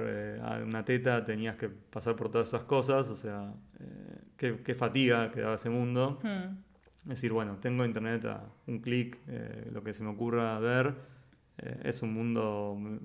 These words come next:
Speaker 1: mucho mejor. No parece haber tanto consenso. Eh, de hecho, cuando empecé a... a, a,
Speaker 2: ¿Tanto
Speaker 1: a
Speaker 2: consenso de quién?
Speaker 1: Bueno, ¿de quién? Yo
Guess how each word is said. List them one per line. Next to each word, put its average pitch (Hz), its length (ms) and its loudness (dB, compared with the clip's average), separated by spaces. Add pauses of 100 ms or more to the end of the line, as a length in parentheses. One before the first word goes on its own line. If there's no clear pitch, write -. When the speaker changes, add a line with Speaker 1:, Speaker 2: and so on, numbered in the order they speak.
(140)
Speaker 1:
mucho 117 260 -2
mejor. 117 520 2 (1200)
No 175 140 6
parece 143 280 12
haber 117 160 8
tanto 120 280 4
consenso. 110 580 -2 (720)
Eh, 113 760 2 (220)
de 139 120 6
hecho, 175 160 8
cuando 135 200 6
empecé 131 360 6
a... 127 360 6
a, 110 840 -2
a, - 20 -10
Speaker 2:
¿Tanto 233 240 0
Speaker 1:
a - 20 0
Speaker 2:
consenso 208 460 -4
de 170 140 -4
quién? 143 300 -10 (480)
Speaker 1:
Bueno, 110 280 2 (160)
¿de 113 160 0
quién? 113 480 0 (840)
Yo - 480 6